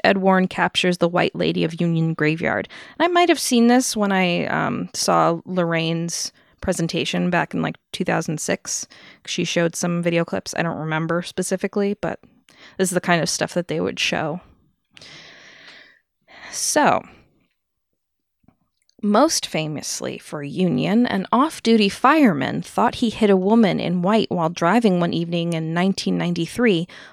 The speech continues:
only to find nothing in the road but a large dent in his car. So as he recounted to the Easton Courier in nineteen ninety-eight, quote, "Two transformers caught on fire in front of the Stepney Cemetery off Route twenty-five.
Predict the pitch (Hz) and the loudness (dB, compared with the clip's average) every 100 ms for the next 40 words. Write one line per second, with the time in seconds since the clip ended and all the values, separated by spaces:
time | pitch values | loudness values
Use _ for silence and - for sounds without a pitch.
0 | - 220 277 269 247 220 196 180 190 240 | 2 6 8 8 2 2 2 2 2 2
1 | 226 - 202 185 165 226 185 - - 180 | 0 0 0 0 2 4 6 2 -4 -8
2 | 170 - 254 - - - - _ 165 160 | -12 2 4 4 0 -8 -10 _ -4 0
3 | 170 185 175 165 - - 196 175 - - | 4 4 4 2 -6 -2 0 0 -4 -6
4 | 170 156 160 - - 226 202 80 - - | -6 -6 -10 -12 -2 -2 0 -4 -6 -20
5 | _ _ _ _ _ - - _ _ _ | _ _ _ _ _ -20 -20 _ _ _
6 | _ _ _ _ _ - 226 269 302 269 | _ _ _ _ _ 2 4 4 2 2
7 | 208 - 240 233 220 - 185 - 185 - | 0 2 4 4 2 0 -2 -2 -4 -2
8 | 180 175 - 269 220 190 226 - 180 175 | -4 -2 4 6 6 4 2 0 -2 0
9 | 180 180 185 175 160 165 160 160 - 254 | -2 -2 -2 -2 -2 -4 -4 -4 0 0
10 | 202 - _ - - 170 - - _ _ | 0 -6 _ -4 0 2 0 -6 _ _
11 | _ _ _ - 311 311 - 302 262 - | _ _ _ -4 2 2 4 4 4 -2
12 | 175 175 - - 208 - 233 233 151 156 | -2 -2 -4 2 2 4 2 2 0 -2
13 | 156 160 - 170 160 175 170 165 160 - | -2 -4 -4 -6 -4 -2 -2 -2 -6 -2
14 | 202 202 233 220 - 170 160 - 160 160 | -2 0 2 2 0 -2 -2 -2 0 2
15 | 165 156 156 - 165 - - 160 160 151 | 2 -2 -4 -4 -6 -6 -8 -8 -4 -2
16 | 95 64 - | -2 -4 -8